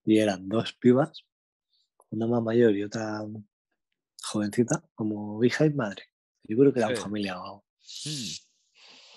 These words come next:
Speaker 1: Y al lado había una familia, yo creo que eran dos mujeres y dos hombres,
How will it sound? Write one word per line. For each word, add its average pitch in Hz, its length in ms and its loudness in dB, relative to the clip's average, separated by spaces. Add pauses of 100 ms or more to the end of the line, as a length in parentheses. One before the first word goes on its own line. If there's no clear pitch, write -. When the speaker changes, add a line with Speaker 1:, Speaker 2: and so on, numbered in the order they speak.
(400)
Speaker 1:
Y 110 380 6
al 98 180 -4
lado 127 340 0 (1000)
había 113 340 -2
una 110 220 -4
familia, 120 420 2
yo 113 100 -2
creo 113 220 -2
que 117 60 0
eran 113 200 -2
dos 107 280 -8
mujeres 120 460 0
y 101 40 -4
dos 101 260 -8
hombres, 82 260 -18